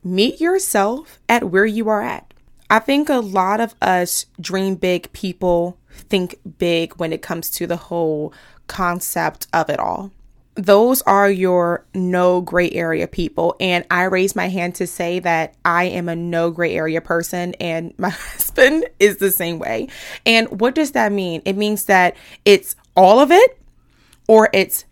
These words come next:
none of it. It's all the equipment or it's I'm gonna delay and wait until I can get all the equipment. It's either I have that money to buy that expensive, very expensive,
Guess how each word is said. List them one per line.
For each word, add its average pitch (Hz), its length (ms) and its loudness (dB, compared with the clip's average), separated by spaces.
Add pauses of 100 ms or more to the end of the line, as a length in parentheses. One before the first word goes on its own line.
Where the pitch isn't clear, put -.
none 185 220 0
of - 100 -6
it. - 220 -8 (340)
It's 208 260 2 (220)
all 202 240 4
the 269 140 0
equipment 262 600 -2 (240)
or 202 320 2
it's 185 320 -2 (140)
I'm 196 140 2
gonna 202 100 2
delay 180 320 0
and 180 100 -4
wait 180 160 -2
until 196 300 -2
I 175 80 2
can 185 140 -10
get - 120 -8
all 165 180 -2
the 156 140 -6
equipment. - 560 -10 (520)
It's 226 260 -2
either 196 540 0
I 185 140 2
have 180 420 0
that 247 140 -2
money 202 340 -4
to 185 420 -6
buy 180 420 -2
that 175 320 -6
expensive, - 920 -2 (140)
very 285 280 2
expensive, - 640 -6